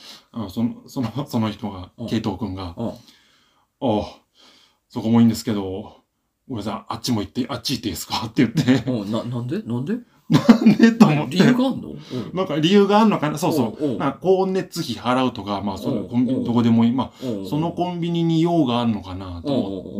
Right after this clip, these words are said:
Speaker 2: うんうんうん。
Speaker 1: <laughs> 思って、
Speaker 2: うん。
Speaker 1: 何も言わなかったんだけど、
Speaker 2: うん。
Speaker 1: で、着いたら、
Speaker 2: うん。
Speaker 1: 普通に、
Speaker 2: うん。
Speaker 1: まあ、買い物だけして、
Speaker 2: うん。
Speaker 1: お昼の買い物だけして、
Speaker 2: うん。
Speaker 1: <laughs> 住んでるから、
Speaker 2: うん。
Speaker 1: 「あれ？」
Speaker 2: あれ何なんだろう？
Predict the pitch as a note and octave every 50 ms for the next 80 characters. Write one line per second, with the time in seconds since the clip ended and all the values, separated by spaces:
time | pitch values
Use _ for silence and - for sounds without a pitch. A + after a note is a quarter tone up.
0 | G#2+ - - - D#3 F3+ - - C#3+ C#3+ C3 C3+ C3+ B2+ - - - C#3 A#2+ G#2
1 | - - A#2 G2 - - - - C3+ C3 B2+ C3 B2+ B2 B2 C3 B2+ B2 B2+ B2
2 | - A2+ G#2 - - G#2 G2+ G2 - A2+ G2+ A2 G2+ F#2 - - _ _ _ _
3 | _ _ _ - C3 A#2 - - D#3+ D3 A2 - - G#2 G#2+ G#2 F#2+ F#2 - C3+
4 | A#2+ - B2+ - _ - C3 - - - C3+ B2+ B2+ B2 B2 A#2+ A#2 A#2 A#2+ B2
5 | G2+ - - C#3 B2 B2 - A#2 A2+ G#2 G#2 G#2 G#2 G2+ F2+ G2 F2+ - G#2 F#2+
6 | - - - A#2+ F#2+ F2+ - - C3+ A#2+ F#2+ - C3+ A#2 A2+ A2 G2+ G2+ G2 D#3+
7 | E3 D#3+ - E3+ E3+ D#3 C#3+ - - - - - C#3 B2+ A#2 A#2 - - - -
8 | - - - - G#3 G#3 G3+ C3+ D3+ D3+ - C#3+ C#3 C3 A#2 G#2 G#2+ - B2 A#2
9 | G2 F2+ - - - - - E3+ - - E3+ D#3+ - A#3+ A#3+ D#3 E3+ F#3 A3 G3+
10 | G3 G#3+ D3 B2 C3+ B2 A#2 G#2+